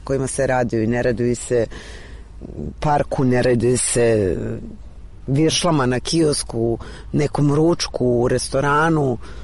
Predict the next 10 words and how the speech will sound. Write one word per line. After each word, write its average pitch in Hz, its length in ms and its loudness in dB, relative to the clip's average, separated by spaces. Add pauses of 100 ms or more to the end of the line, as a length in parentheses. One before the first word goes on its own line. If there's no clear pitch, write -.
(320)
Mnogima 135 580 -2
je 127 40 -2
to 139 160 -2
postalo 139 720 0 (400)
najnormalnije 151 1160 2
i 139 120 2
ne-, 143 240 0
nemaju 156 380 0
uopšte 156 340 -8
nikakav 165 480 -4